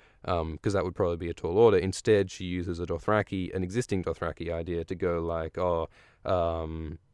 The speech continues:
I, I'm gonna claim these, these women as my own, uh, so that they're not yours, so that you can't rape them. I'm, I'm taking them under my protection."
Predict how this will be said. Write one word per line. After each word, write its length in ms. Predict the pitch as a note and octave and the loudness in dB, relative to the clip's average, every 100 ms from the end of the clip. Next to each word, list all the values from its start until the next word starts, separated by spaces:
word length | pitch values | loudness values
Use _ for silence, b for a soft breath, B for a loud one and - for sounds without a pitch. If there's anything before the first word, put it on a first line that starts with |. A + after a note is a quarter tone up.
| _ _ _ _ - - | _ _ _ _ -18 -2
I, 200 | G#2 F#2+ | 0 2
I'm 200 | G2 F#2+ | 2 0
gonna 180 | F#2 F2 | 0 -2
claim 480 | - F#2 F2 E2+ F2 | -2 -2 0 -2 -2
these, 520 | F2+ E2 D#2+ - - | -2 -4 -6 -10 -10
these 240 | F2 E2+ E2+ | -6 -6 -2
women 360 | F2 E2 D#2+ - | -2 -2 -4 -4
as 240 | E2 D#2+ | -4 -2
my 300 | F2 D#2+ D#2+ | -4 -4 -2
own, 340 | F2 D#2 C#2 - b b b - | -2 -4 -8 -14 b b b -6
uh, 220 | E2 D#2 - | -4 -4 -8
so 220 | - E2+ | -4 -4
that 160 | D#2+ E2+ | -4 -4
they're 120 | E2+ | -2
not 220 | E2 F2 | -2 -4
yours, 320 | F2 D#2+ E2 | -2 -2 -2
so 140 | - E2+ | -2 -4
that 120 | - | -4
you 120 | D#2+ | -10
can't 260 | - E2+ E2 | -6 -6 -2
rape 280 | E2+ D#2 - | -4 -4 -6
them. 260 | D#2 D2 - | -10 -10 -12
I'm, 140 | - F2 | -8 -6
I'm 160 | F2+ | -6
taking 320 | F2+ F#2+ - | -4 -4 -4
them 160 | E2+ D#2+ | -6 -4
under 220 | D#2+ E2+ | -6 -6
my 220 | E2 D#2+ | -6 -6
protection." 640 | D2+ F2+ F2+ D#2+ - D#2 E2 | -8 -8 -8 -8 -10 -14 -14